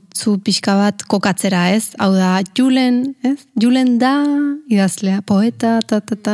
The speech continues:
Josune musika, eta ni, pf, egia esan, hola, <laughs> gauza da xente interesatzen zaizkidan, eta egiten ditudan, o, behintzat saiatzen nahi zen,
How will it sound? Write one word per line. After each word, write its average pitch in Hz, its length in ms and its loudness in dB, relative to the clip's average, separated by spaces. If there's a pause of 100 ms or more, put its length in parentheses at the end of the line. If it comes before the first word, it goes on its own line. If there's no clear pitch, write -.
(160)
Josune 240 400 0
musika, 226 400 -2 (720)
eta 208 240 -2
ni, 226 280 2
pf, - 280 -4
egia 214 160 2
esan, 214 240 2
hola, 180 200 2 (140)
<laughs> 196 200 2
gauza 202 240 2
da - 20 2
xente 220 320 -2
interesatzen 202 480 0
zaizkidan, 214 400 0
eta 185 160 -2
egiten 190 320 0
ditudan, 208 340 0
o, 180 120 2 (100)
behintzat 196 380 2
saiatzen 190 340 0
nahi 196 160 2
zen, 214 240 0